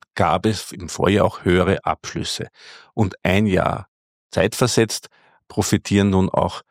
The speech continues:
die Wirtschaftskammer-Mitarbeiterinnen und Mitarbeiterinnen davon. So kann man auch argumentieren, aber man kann genauso argumentieren wie bei den Beamten. Besondere Zeiten erfordern besondere Maßnahmen.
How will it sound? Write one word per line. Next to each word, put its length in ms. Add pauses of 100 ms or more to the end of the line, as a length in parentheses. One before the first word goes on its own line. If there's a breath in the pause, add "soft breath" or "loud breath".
(480)
die 240 (120)
Wirtschaftskammer-Mitarbeiterinnen 1500
und 100
Mitarbeiterinnen 640
davon. 280 (240 soft breath)
So 160
kann 260
man 180
auch 120
argumentieren, 760
aber 120
man 180
kann 180
genauso 580
argumentieren 680
wie 80
bei 140
den 220
Beamten. 680 (540)
Besondere 680
Zeiten 640 (640)
erfordern 580
besondere 520
Maßnahmen. 580